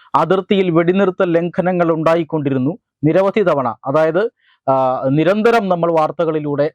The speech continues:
വായിക്കുന്ന ഒരു വാർത്തയാണ് അതിർത്തിയിലെ വെടിനിർത്തൽ ലംഘനങ്ങൾ. പക്ഷേ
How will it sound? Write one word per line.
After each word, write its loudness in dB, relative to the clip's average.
വായിക്കുന്ന -2
ഒരു -2
വാർത്തയാണ് 0
അതിർത്തിയിലെ -2
വെടിനിർത്തൽ 0
ലംഘനങ്ങൾ. -2
പക്ഷേ 0